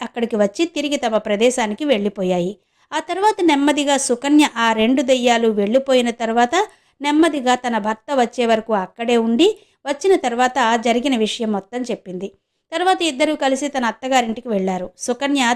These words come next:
తన అత్తగారితో, "చూడండి అత్తయ్య గారు, నేను మీకోసం ఏం తెచ్చానో" అని చెప్పి ఆ బంగారాన్నిచ్చి, "అయితే ఈ బంగారం ఎక్కడిది?" అని అడిగితే జరిగింది మొత్తం చెప్పింది సుకన్య.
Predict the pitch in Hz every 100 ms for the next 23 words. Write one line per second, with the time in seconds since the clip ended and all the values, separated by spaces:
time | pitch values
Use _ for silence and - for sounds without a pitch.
0 | 262 226 196 247 247 240 240 226 214 -
1 | _ _ 254 247 240 220 - 214 214 208
2 | 349 - _ _ 269 277 262 247 233 240
3 | 277 262 247 262 269 269 277 453 - _
4 | _ 247 247 240 196 285 226 240 - _
5 | 254 254 208 196 247 254 226 202 - 339
6 | 427 - _ _ 196 220 294 254 294 -
7 | _ 294 269 202 190 226 294 285 208 240
8 | 247 262 285 240 226 262 262 277 240 208
9 | 214 262 262 220 - 226 214 196 196 262
10 | - 202 190 180